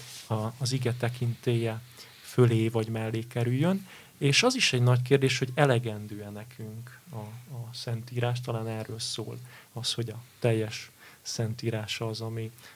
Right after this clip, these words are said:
akár a kettő Timóteus három tizenhat szerint, ö, azt mondja a,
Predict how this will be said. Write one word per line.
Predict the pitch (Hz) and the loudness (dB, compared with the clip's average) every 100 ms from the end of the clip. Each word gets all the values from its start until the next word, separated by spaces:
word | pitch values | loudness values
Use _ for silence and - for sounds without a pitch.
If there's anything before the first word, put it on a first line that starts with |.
| - | -14
akár | 120 123 107 | -10 -6 -8
a | - | -6
kettő | - 113 - | -6 -6 -8
Timóteus | 117 120 113 - 120 - | -8 -8 -8 -8 -8 -4
három | 117 113 113 | -4 -4 -4
tizenhat | 113 120 110 107 113 | -6 -6 -6 -8 -8
szerint, | - 120 117 113 117 - | -4 -2 -2 -4 -10 -10
ö, | 117 117 | -10 -8
azt | 117 - | -8 -8
mondja | 117 110 110 117 - - - - | -8 -10 -10 -12 -16 -20 -20 -20
a, | - | -14